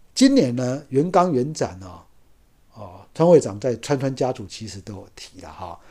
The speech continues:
川-，在川川家族里面呢，特别是像元展，我一直都说用P S R观点，大概就是到一百零几、一百一啊，大概是比较可以接受的上限的。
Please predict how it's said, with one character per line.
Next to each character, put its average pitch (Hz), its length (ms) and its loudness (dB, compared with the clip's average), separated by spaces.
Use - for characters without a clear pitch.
川-， 190 300 0
在 190 220 10
川 208 180 4
川 196 80 0
家 196 160 6
族 135 180 -4
里 104 160 -8
面 131 280 0
呢， 107 240 -10
特 175 140 4
别 123 160 2
是 131 160 -4
像 123 300 -2
元 117 300 -12
展， - 240 -12
我 117 380 -6
一 180 100 -2
直 139 160 0
都 151 100 4
说 165 280 6
用 156 240 4
P 160 260 -2
S 151 100 -6
R 117 120 -6
观 131 260 -4
点， 104 240 -10
大 139 140 -2
概 127 120 0
就 117 120 -6
是 113 160 -12
到 110 320 -12
一 143 80 -10
百 101 200 -12
零 101 200 -12
几、 120 160 -18
一 117 100 -12
百 95 240 -14
一 98 300 -16
啊， 90 180 -18
大 139 120 -4
概 123 140 -2
是 110 280 -12
比 117 120 -14
较 143 140 4
可 139 120 0
以 120 60 2
接 123 260 -6
受 107 220 -10
的 92 140 -18
上 98 360 -6
限 104 320 -10
的。 - 80 -20